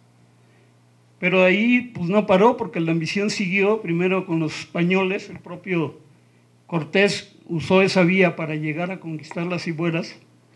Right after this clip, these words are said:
abriendo ese, el único corredor que hay, el único pasillito. Y luego ya siguiendo, pues, está el tratado de la Mesilla de Santana.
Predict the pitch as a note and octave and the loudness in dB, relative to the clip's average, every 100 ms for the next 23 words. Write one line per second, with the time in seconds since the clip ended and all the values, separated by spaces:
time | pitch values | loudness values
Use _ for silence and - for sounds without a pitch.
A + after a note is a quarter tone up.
0 | _ _ _ - D#3 F3 G3+ G#3 G3+ - | _ _ _ -8 -2 2 4 4 4 2
1 | F3 G#3 B3+ B3+ G3+ F#3 F#3 E3 F3+ F#3+ | 2 4 4 4 0 -2 -6 -6 -6 -6
2 | G3+ - G#3 F#3 E3+ F#3 G3+ F#3+ D#3+ D#3+ | -8 -6 -6 -6 -8 -10 -10 -12 -8 -6
3 | E3 D#3 F#3 F#3 E3 - - _ _ _ | -4 -4 -4 -2 -2 -2 -10 _ _ _
4 | _ _ _ _ _ - F3 A3 A3+ G#3 | _ _ _ _ _ -2 4 6 6 6
5 | A3 A3+ G#3 E3 - - F3+ F#3 G#3+ G#3 | 4 4 0 -8 -20 -10 -4 2 2 2
6 | A3 A3 D#3 D#3+ - - F#3 F3+ D3+ - | 0 -2 -6 -6 -8 0 0 0 -6 -14
7 | _ _ _ _ _ _ _ E3 D#3+ F3 | _ _ _ _ _ _ _ -12 -8 -4
8 | E3+ F#3+ G3+ G3 E3+ - - _ _ _ | -2 2 4 4 0 -2 -12 _ _ _
9 | _ _ _ _ - D#3 D#3 D3+ C#3 - | _ _ _ _ -12 -8 -8 -8 -14 -20
10 | - E3 D#3+ E3 - G#3+ F3 F#3 G3 D3+ | -12 -6 -2 0 0 -4 -6 -10 -12 -12
11 | E3+ D#3+ F3+ F#3 | -12 -8 -6 -6